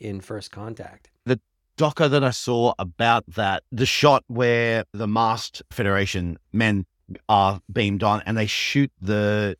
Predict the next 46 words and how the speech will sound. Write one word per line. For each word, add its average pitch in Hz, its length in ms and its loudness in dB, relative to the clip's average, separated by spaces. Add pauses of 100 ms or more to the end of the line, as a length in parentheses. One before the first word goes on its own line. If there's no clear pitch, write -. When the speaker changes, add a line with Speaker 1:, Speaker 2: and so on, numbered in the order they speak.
Speaker 2:
Klingons 110 600 -4 (100)
and 107 100 -4
they 110 120 0
Speaker 1:
Yeah. 110 140 -4 (280)
Speaker 2:
fly 123 340 2
down 120 220 0
the 107 80 -4
corridor, 139 640 2 (260)
they 113 120 0
were 120 140 0 (300)
pulled 143 400 2 (100)
up 185 300 0 (240)
and 107 400 -6
the, 104 140 -4
Speaker 1:
Uh-huh. 135 340 -4
Speaker 2:
the, 98 60 -12
the 113 120 -2
angle 120 320 2
of 113 140 2
it - 80 -6
was 107 100 -6
shot - 240 -4
so 107 180 -2
that 95 160 -4
it 110 60 -8
was 110 160 -8
all 110 160 -4
on 101 140 -4
pulley 110 220 -4
systems 95 400 -10
to - 60 -16
give 92 200 -6
that 92 180 -8 (400)
effect. - 480 -2
So 107 180 -2
it 82 60 -4
wasn't, 92 240 -4
of 101 140 -6
course, 87 240 -4
sideways. 90 600 0
They 90 120 -4
were 87 300 -6 (280)
doing 92 220 -2
it 82 80 -6
vertically. 87 580 -6
Speaker 1:
Yes. - 420 -8